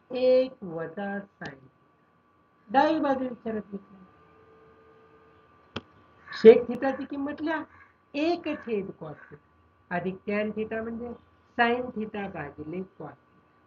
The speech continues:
म्हणजे sine cos मध्ये convert करतोय आपण. आता यांचा छेद बघा कसा आहे, सारखाच आहे. छेद कसा आहे? सारखाच आहे.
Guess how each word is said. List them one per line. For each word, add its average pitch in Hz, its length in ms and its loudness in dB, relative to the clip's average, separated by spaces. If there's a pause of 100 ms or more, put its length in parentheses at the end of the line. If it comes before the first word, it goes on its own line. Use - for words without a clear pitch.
(1120)
म्हणजे 160 240 -2
sine 214 400 4
cos 240 260 2
मध्ये 269 200 -2
convert 277 420 0
करतोय 151 300 -10
आपण. - 1200 -4
आता 294 160 8
यांचा 311 360 4
छेद 311 220 0
बघा 302 240 0
कसा 277 260 -6
आहे, 240 140 -6 (1200)
सारखाच 147 380 -4
आहे. - 120 -20 (1000)
छेद 175 160 -2 (100)
कसा 202 220 0
आहे? 247 300 4 (560)
सारखाच 175 400 -2
आहे. - 160 -16